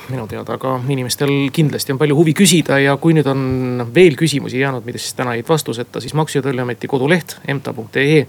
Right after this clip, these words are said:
siin on väga palju erinevat teavet üleval, väga erinevate maksude kohta ja loomulikult erinevad infotelefonid.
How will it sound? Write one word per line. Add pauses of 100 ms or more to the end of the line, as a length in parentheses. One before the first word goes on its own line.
(360)
siin
on
väga
palju
erinevat
teavet
üleval,
väga
erinevate (120)
maksude
kohta (340)
ja
loomulikult
erinevad
infotelefonid.